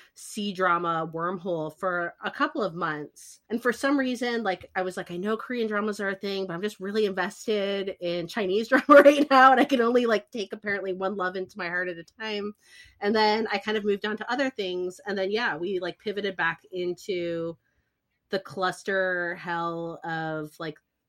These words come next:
yeah, the pandemic and, like, the U S in twenty twenty. And, you know, yeah, we all know how bad that is. And so, um, somebody talked about Crash Landing on You somewhere.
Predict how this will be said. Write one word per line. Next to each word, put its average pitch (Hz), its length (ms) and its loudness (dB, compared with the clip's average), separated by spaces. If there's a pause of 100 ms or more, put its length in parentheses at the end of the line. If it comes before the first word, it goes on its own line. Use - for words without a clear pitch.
(280)
yeah, 165 380 -2
the - 60 -10
pandemic 160 1040 -6 (100)
and, 151 400 -4
like, 147 280 -6 (1000)
the 180 140 -6
U 170 240 -4
S 170 320 -2
in 175 100 -4
twenty 156 340 -6
twenty. 160 600 -4 (720)
And, 151 640 -2 (220)
you 190 140 -6
know, 156 260 -8
yeah, 170 260 -6
we 165 140 -4
all 170 100 -4
know 170 100 -4
how 165 140 -6
bad 160 160 -6
that 143 140 -6
is. 131 200 -12 (420)
And 202 200 6
so, 185 500 6
um, 175 500 0
somebody 330 460 2
talked 226 300 0
about 254 220 -2
Crash 202 340 -2
Landing 202 240 -2
on 180 140 -2
You 180 120 -6
somewhere. 151 800 -10